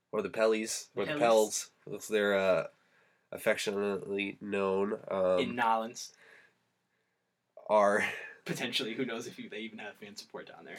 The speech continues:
Speaker 1: Let's see. They brought in Buddy Hield.
Speaker 2: Great draft day pickup.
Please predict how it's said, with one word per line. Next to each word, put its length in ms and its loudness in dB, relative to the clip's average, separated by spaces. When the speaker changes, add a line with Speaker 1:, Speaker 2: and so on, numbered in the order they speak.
Speaker 1:
Let's 160 -12
see. 320 -8
They 100 4
brought 300 10
in 180 6
Buddy 320 10
Hield. 460 4
Speaker 2:
Great 580 0
draft 260 -18
day 180 -14
pickup. 300 -20